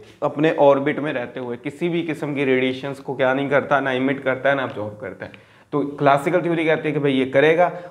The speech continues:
और ये वाला Bohr की theory कहती है कि ये नहीं करेगा। तो इसका मतलब है कि जो इसका पहला postulate है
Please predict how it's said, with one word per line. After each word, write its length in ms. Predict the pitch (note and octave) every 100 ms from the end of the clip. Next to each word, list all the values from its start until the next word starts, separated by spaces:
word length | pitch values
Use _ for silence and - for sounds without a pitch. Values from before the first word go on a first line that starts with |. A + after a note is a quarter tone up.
| -
और 80 | C#3
ये 180 | D3 E3+
वाला 300 | E3+ D#3+ D3+
Bohr 320 | B2+ C3 D#3+
की 120 | D#3 D#3+
theory 260 | D3 C3+
कहती 320 | C#3 C3 B2+
है 100 | B2+
कि 80 | C3
ये 180 | C3+ C#3 D#3 C3
नहीं 240 | B2 A#2
करेगा। 260 | A2 G#2 G#2
तो 60 |
इसका 200 | B2 D3
मतलब 320 | C3+ C3+ C#3+ C#3+
है 60 |
कि 80 | C#3+
जो 80 | C3+
इसका 180 | C#3 D3
पहला 420 | D3 C#3 D3+ E3
postulate 600 | D3+ A#2+ - A#2+ A2+ B2
है 140 | C3